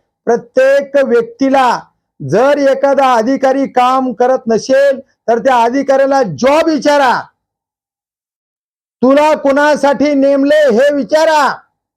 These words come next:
तुला पगार कुणामुळे विचे-, मिळते हे विचारा. आणि जर आम्ही माणसं असून आम-, आम्हा-, आमचं काम जर तुम्ही करत नसाल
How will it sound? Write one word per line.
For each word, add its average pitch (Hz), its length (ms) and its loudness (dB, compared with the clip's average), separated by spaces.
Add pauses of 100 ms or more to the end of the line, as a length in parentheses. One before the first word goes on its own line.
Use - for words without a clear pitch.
(760)
तुला 285 320 2
पगार 294 480 0
कुणामुळे 302 680 0
विचे-, 285 320 0
मिळते 285 400 -2
हे 277 260 2
विचारा. 311 580 0 (1040)
आणि 220 240 -2
जर 294 240 2
आम्ही 262 380 -2
माणसं 262 420 0
असून 294 540 0 (320)
आम-, 226 680 -4
आम्हा-, 254 420 0
आमचं 233 440 0
काम 339 380 0
जर 330 140 0
तुम्ही 311 260 -2
करत 269 220 0 (100)
नसाल 254 480 -2